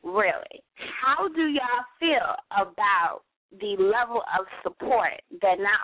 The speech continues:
only Virginia is dishing out to itself, but just how people are on the come up?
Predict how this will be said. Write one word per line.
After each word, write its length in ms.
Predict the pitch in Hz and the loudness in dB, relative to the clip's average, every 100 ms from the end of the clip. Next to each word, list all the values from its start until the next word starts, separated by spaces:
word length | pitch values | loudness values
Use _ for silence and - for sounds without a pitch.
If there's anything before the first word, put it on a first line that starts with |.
| 214 | 0
only 300 | 220 208 208 - | -2 -4 -8 -4
Virginia 720 | 185 180 - 208 214 240 247 240 | -2 -2 0 2 2 4 2 2
is 260 | 208 196 175 | 0 -2 0
dishing 380 | 202 214 226 208 | 0 0 -4 0
out 240 | 185 - - | 0 -2 -4
to 140 | 214 180 | 0 2
itself, 640 | 156 - - 226 262 330 - - _ _ _ - _ _ | 0 -6 -4 0 0 -4 -14 -20 _ _ _ -20 _ _
but 180 | 185 226 - | -2 -2 0
just 280 | 240 208 202 - | -2 -2 -6 -16
how 560 | - - 214 202 185 175 _ | -10 -4 2 2 2 -2 _
people 240 | 311 302 254 | -4 0 2
are 240 | 208 - | 2 2
on 100 | 262 208 | 0 -2
the 60 | - | -6
come 320 | - 294 247 | 0 0 0
up? 160 | - | -4